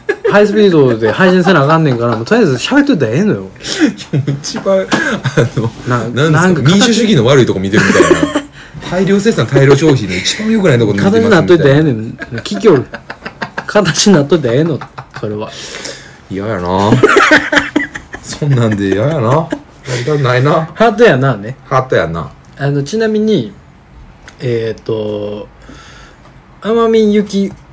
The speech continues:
Speaker 1: スタイルの細身おばさんか、
Speaker 2: うん。うん。
Speaker 1: 天童よしみスタイルの、
Speaker 2: うん。
Speaker 1: えーと、小ぶりおばさんかで言ったら、
Speaker 2: うん。
Speaker 1: 天童よしみスタイルです。
Speaker 2: あー、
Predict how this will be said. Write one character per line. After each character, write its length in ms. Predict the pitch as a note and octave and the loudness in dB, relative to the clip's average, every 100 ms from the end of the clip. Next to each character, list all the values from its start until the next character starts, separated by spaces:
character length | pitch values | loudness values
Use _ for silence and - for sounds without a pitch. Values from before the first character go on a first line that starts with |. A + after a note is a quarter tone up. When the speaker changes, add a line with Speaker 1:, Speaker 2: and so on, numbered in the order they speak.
| - - | -18 -16
Speaker 1:
ス 120 | - | -4
タ 160 | F3+ | 0
イ 120 | D#3 C#3+ | 2 0
ル 100 | C3 | -2
の 220 | A#2 G#2+ | -4 -10
細 340 | - D#3 E3+ D#3+ | -4 -2 0 0
身 160 | D#3 | 0
お 140 | D#3 D#3+ | 0 0
ば 180 | C#3 A#2+ | 0 -2
さ 180 | - G#2+ F#2+ - - - | -10 -16 -16 -20 -20 -12
ん 40 | F3+ | -6
か、 400 | G3+ D#3+ - - | -2 -2 -6 -14
Speaker 2:
う 40 | |
ん。 20 | D3+ | -6
う 20 | |
ん。 20 | |
Speaker 1:
天 160 | F#3 F3+ | -4 2
童 100 | F3+ | 2
よ 180 | E3+ D#3+ | 2 0
し 180 | - | -4
み 140 | D3+ D3 | -4 -4
ス 120 | - | -2
タ 140 | E3+ | -2
イ 80 | C#3 | -2
ル 100 | A#2 | -4
の、 280 | A#2+ B2 F#2+ - | -6 -6 -8 -14
Speaker 2:
う 40 | |
ん。 60 | D#2 - - - - - | -16 -18 -20 -20 -20 -16
Speaker 1:
え 120 | B2 A2+ | -10 -10
ー 20 | |
と、 300 | - G#2 G#2 | -8 -10 -10
小 160 | - D#3 | 0 4
ぶ 120 | D3 | 4
り 120 | C#3 | 4
お 120 | C3+ B2+ | 0 -2
ば 220 | A2 G#2 | -4 -10
さ 180 | - G#2+ | -16 -16
ん 40 | G2 - | -16 -14
か 200 | - A#2 | -10 -8
で 140 | A#2 B2+ | -8 -2
言 140 | D3+ | -2
っ 20 | |
た 160 | C#3+ D#3 | 0 -2
ら、 140 | E3+ | -2
Speaker 2:
う 20 | G#2 | -6
ん。 40 | |
Speaker 1:
天 160 | - C3+ | -6 -4
童 80 | A#2+ | -4
よ 100 | A2 | -6
し 80 | A2 | -8
み 120 | G#2+ | -14
ス 80 | - | -16
タ 100 | G2+ | -18
イ 60 | |
ル 80 | - | -16
で 60 | |
す。 40 | |
Speaker 2:
あ 40 | |
ー、 40 | - | 0